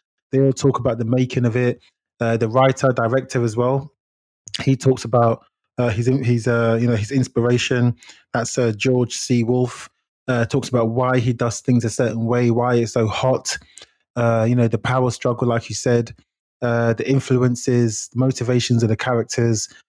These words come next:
It's all go-, they all go into detail for the half an hour it is, and it's actu-, it's actually very much worth watching that to then, you know, complete the whole experience of the movie. So I recommend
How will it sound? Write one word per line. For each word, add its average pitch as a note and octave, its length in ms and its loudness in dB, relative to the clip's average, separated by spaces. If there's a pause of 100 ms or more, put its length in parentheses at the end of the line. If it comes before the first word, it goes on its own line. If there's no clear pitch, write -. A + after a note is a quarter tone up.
(160)
It's A#2+ 100 -2
all D3 140 4
go-, C#3 140 4
they C3 360 -2
all D#3 100 4
go D3+ 100 2
into C#3 180 0
detail B2 460 2
for - 100 -4
the A#2+ 100 0
half A#2+ 280 -2
an B2+ 80 2
hour A#2 260 2
it B2 60 0
is, A2 140 2
and A2 100 2
it's A#2+ 80 2
actu-, C#3 220 0
it's C3+ 120 0
actually C#3+ 320 0
very C3+ 240 4
much C3 260 -2
worth B2 340 2
watching A#2+ 440 0
that A#2+ 240 -2 (520)
to A#2+ 180 0
then, A#2 440 0 (340)
you B2+ 60 2
know, A2+ 260 2 (120)
complete B2+ 640 0
the A2+ 100 -2
whole A#2 240 0
experience A2+ 640 0
of A#2 80 0
the A2 80 0
movie. A2 380 0
So A2+ 180 -2
I G#2 60 0
recommend A#2 560 0